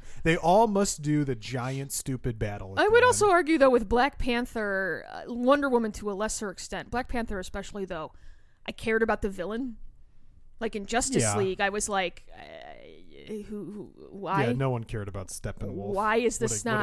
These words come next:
Speaker 2: not
Speaker 1: dork.
Speaker 2: Why isn't this Darkseid? Wh-, you set up Darkseid in your fucking s-, Batman v Superman movie. Why aren't we just doing that?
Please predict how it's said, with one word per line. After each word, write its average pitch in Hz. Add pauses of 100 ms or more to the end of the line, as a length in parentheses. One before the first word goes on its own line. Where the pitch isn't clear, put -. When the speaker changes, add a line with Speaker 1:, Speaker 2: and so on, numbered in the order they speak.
(100)
Speaker 2:
not 190
Speaker 1:
dork. 107
Speaker 2:
Why 220
isn't 240
this 214
Darkseid? - (180)
Wh-, - (560)
you 240
set 302
up 277
Darkseid 220
in 202
your 208
fucking 202 (500)
s-, - (100)
Batman 233
v 220
Superman 202
movie. 185
Why 196
aren't 220
we 208
just 208
doing 196
that? 185